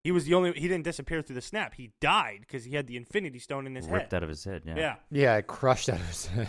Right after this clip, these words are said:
Speaker 3: <laughs>
Speaker 1: So, yeah, no, Wanda made up this alternate reality T V show so she could live the life that she wanted with Vision.
Speaker 2: Oh, so Vision isn't
Speaker 1: He's
Speaker 2: back.
Speaker 1: not alive now.
Speaker 2: It's just Wanda's
Speaker 1: Yes.
Speaker 3: Yeah,
Speaker 2: alternate
Speaker 3: it's
Speaker 2: reality.
Speaker 1: Yeah.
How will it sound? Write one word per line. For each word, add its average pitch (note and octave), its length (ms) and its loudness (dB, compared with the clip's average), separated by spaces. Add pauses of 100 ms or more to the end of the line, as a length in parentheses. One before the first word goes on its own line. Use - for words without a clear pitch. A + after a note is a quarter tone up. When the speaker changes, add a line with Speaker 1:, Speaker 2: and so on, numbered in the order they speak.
Speaker 3:
<laughs> C3+ 120 -12
Speaker 1:
So, C#3+ 400 2
yeah, C#3 320 -2
no, C#3 180 -4
Wanda A#2+ 360 -4
made B2 200 -6
up B2+ 160 -6
this A#2+ 240 -10
alternate B2 440 -10
reality B2 560 -6 (100)
T C#3+ 200 -4
V D3 180 -8
show G#2+ 380 -8 (380)
so C#3+ 120 -2
she B2+ 200 -4
could C3 140 -6
live A#2+ 260 -6
the A2+ 80 -12
life A#2 260 -6
that A2+ 120 -10
she A#2 140 -10
wanted A2 360 -10
with G#2 140 -14 (160)
Vision. A#2+ 300 -10
Speaker 2:
Oh, B2+ 100 4
so F#2 160 -2
Vision G2 380 -4
isn't E2 260 -4 (560)
Speaker 1:
He's G2 80 2
Speaker 2:
back. G#2+ 80 2
Speaker 1:
not C3 180 0
alive G#2+ 300 -8
now. F#2+ 140 -16 (100)
Speaker 2:
It's F#2+ 120 -6
just G2 160 -6
Wanda's E2 600 -4 (160)
Speaker 1:
Yes. G2+ 340 -14
Speaker 3:
Yeah, C3 100 2 (100)
Speaker 2:
alternate F2+ 160 0
Speaker 3:
it's C#2 80 -6
Speaker 2:
reality. D#2 540 -4
Speaker 1:
Yeah. A2 180 -8